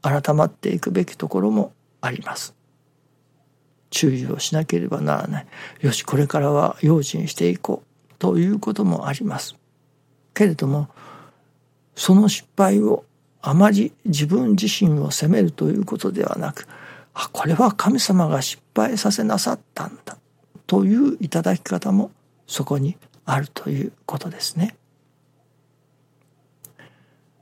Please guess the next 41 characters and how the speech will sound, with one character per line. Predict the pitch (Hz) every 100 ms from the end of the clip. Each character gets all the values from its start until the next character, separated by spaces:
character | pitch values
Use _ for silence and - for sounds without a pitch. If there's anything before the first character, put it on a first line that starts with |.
| _ -
ま | -
あ、 | - - - - - - -
こ | -
れ | 131
な | 127 123
ど | 139
も | 151 226 - - -
一 | - 156
つ | -
の、 | - - - _ _ _ -
い | 147
わ | 180
ゆ | 143
る | 147 - _ _ _ _
神 | - 135
様 | - 123 127
の | 131 -
お | 202 135
働 | 160 160 156 156
き | -
を | 175 170 - - - - _ _ 143
ど | 139
こ | -
ま | 226 220
で | 208 226
が | 220 208
神 | - 190
様 | 160 147 143
の | 143 147
お | 147
働 | 143 147 170 160
き | 156 -
と | 160
し | -
て | 208
い | 196
た | -
だ | - 156
く | -
の | 156
か、 | - -